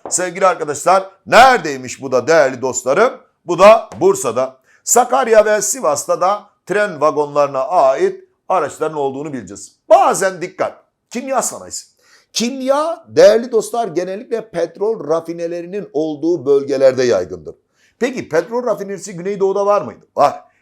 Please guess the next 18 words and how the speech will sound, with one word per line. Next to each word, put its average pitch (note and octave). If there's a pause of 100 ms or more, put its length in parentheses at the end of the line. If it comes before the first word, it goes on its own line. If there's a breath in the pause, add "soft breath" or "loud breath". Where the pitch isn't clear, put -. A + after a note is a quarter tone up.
(120)
İç E3+
Anadolu'da, G#3
Kırıkkale'de F#3+
var G3
mıydı? F#3
Var. A#2+ (140)
Akdeniz'de, F#3+ (160)
Mersin'de F#3+
var G3
mı? G3+
Var. C#3+ (140)
Ege'de, F3+
Ali F3
Ağa'da G3+
var G#3
mı? F#3+
Var. D3+ (280 loud breath)
Dikkat! D#3+